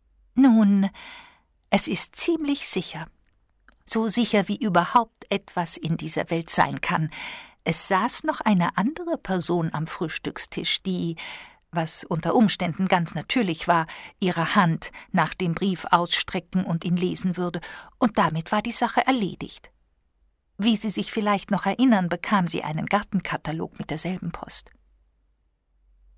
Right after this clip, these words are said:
"Greta Rosen", sagte Sir Henry langsam vor sich hin. "Dann war ihr Besuch bei mir also", "Männer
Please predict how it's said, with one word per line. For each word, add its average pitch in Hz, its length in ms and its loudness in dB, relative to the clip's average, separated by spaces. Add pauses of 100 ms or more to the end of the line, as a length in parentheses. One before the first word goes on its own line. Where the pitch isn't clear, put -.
(580)
"Greta 190 720 0
Rosen", 156 1000 -4 (840)
sagte 123 340 -8
Sir - 180 -2
Henry 123 400 -6
langsam 127 440 -2
vor 135 180 -10
sich 139 180 -8
hin. - 280 -10 (1080)
"Dann 156 260 0
war 185 220 6
ihr 208 200 2
Besuch 175 540 0
bei 190 240 0
mir 202 440 4
also", 185 540 0 (800)
"Männer 269 560 4